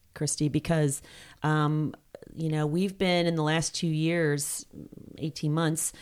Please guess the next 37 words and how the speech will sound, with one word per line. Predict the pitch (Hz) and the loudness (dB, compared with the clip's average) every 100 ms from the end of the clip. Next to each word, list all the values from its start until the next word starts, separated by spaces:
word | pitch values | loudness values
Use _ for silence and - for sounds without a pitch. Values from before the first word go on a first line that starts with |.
| - - | -20 -12
i-, | 135 | -10
in | - 175 165 | -2 0 0
a | |
whole | 156 - 190 208 | -2 -2 2 4
different | 202 208 196 | 4 0 0
time | - 175 170 165 | 0 2 4 2
of | 151 | 2
life | 156 151 147 143 - - | 2 2 0 -4 -12 -18
for | - 165 160 | -4 0 0
our | |
kiddos | - 160 156 151 | 0 4 6 6
and | 156 | 2
our | 156 | 0
families. | - 147 151 151 156 - | 0 0 0 -2 -4 -2
And | 165 | 2
so | 180 170 - - - | 4 4 0 -10 4
what | 330 | 10
have | 415 220 | 10 10
you | 180 214 233 | 6 8 8
noticed | 208 175 160 165 - | 10 10 10 8 6
specifically, | 175 156 151 170 165 165 160 151 151 147 - - - | 0 -2 0 0 2 4 6 6 4 0 -18 -16 -2
um, | 160 160 160 160 160 | 2 4 4 4 4
maybe | 165 156 165 | 4 4 2
while | 156 156 | 4 4
the | 160 | 4
kids | 160 185 | 0 -4
were | 160 | -4
quarantined | - 208 190 185 196 180 180 175 170 151 | -2 0 0 -2 -2 0 0 2 2 2
and | 147 | 2
back | 151 151 151 | 2 2 2
in | 147 | 0
school? | - - 175 165 160 160 | -2 2 4 6 4 4
What | 147 226 | 4 4
have | 240 | 4
you | 160 165 165 | 2 2 2
seen | - 143 131 147 | 0 0 0 -2
happening? | 139 127 117 117 156 | -4 -4 -4 -4 -8